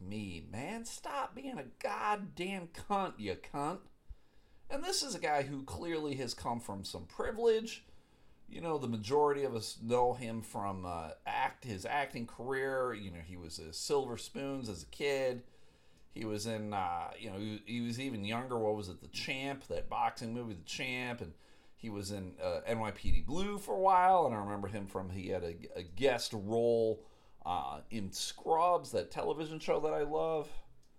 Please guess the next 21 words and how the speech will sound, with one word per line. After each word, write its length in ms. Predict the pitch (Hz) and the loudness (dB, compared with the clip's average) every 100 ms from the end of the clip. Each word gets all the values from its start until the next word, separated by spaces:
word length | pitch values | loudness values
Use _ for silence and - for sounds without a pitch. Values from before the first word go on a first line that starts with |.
| - - - | -20 -20 -18
He 60 | - | -12
played 340 | - 113 104 - | 0 4 4 4
Elliot's 400 | 120 113 101 101 | 2 2 -2 -4
love 280 | 113 135 143 | 2 2 4
interest 480 | 143 139 139 139 | 0 -2 -4 -4
for 160 | - 127 | -4 -6
a 60 | - | -2
couple 380 | 143 127 131 | -2 0 0
episodes. 720 | 131 123 - 147 143 127 - - - - - - - - - - - - - - - - | 0 0 -2 0 0 -2 -8 -12 -18 -20 -20 -20 -20 -20 -20 -20 -20 -16 -14 -16 -18 -10
And 160 | 185 302 | -4 2
I've 180 | 427 440 | 4 8
always 260 | 453 359 196 | 8 8 4
enjoyed 400 | 180 202 240 247 | 0 2 2 4
him 80 | 214 | 2
as 200 | 190 143 | 2 0
an 80 | |
actor, 560 | 165 359 370 - 214 220 | 0 -2 -4 0 2 2
more 260 | 226 208 185 | 2 2 4
or 80 | |
less, 480 | 170 214 330 - - 220 | 2 2 0 -2 -6 -6
right? 400 | 220 330 381 | -4 -4 -6